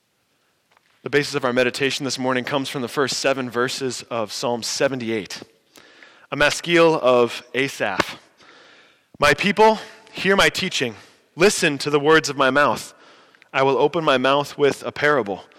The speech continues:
I will utter hidden things, things from of old, things we have heard and known, things our ancestors have told us.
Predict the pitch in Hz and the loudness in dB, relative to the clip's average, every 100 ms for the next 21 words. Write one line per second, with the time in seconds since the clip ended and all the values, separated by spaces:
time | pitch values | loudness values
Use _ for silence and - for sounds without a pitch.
0 | - _ _ - 123 127 131 131 113 120 | -20 _ _ -4 -2 0 2 2 2 0
1 | 165 143 - 123 95 90 - - 151 156 | -2 -4 -6 -8 -8 -12 -18 -6 -2 -2
2 | 151 - 147 135 143 123 98 - - - | -2 -4 -2 0 2 0 -4 -14 -20 -20
3 | _ _ 165 175 160 170 143 143 196 185 | _ _ 0 0 4 4 4 4 4 6
4 | 147 147 185 156 104 - - - _ - | 4 4 4 4 0 -10 -20 -20 _ -10
5 | 143 143 123 151 156 151 139 151 143 123 | -2 0 0 0 -2 -4 -4 -4 -4 -6
6 | - 147 139 85 - | -8 -6 -6 -8 -10